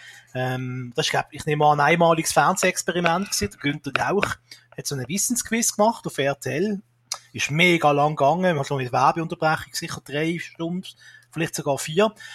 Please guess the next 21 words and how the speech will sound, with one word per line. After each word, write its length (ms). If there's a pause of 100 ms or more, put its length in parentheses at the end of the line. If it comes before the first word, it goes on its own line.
(200)
Äh, 240
s-, 240
der 240
Günther 300
Jauch 240
hat 100
im 80
Vorfeld 600
einen 80
Wissensquiz 680
gemacht 360
mit 260
tausend 400
repräsentativ 880
ausgesuchten 580
Deutschen, 300
die 60
das 120
auch 140
gemacht 300
haben. 260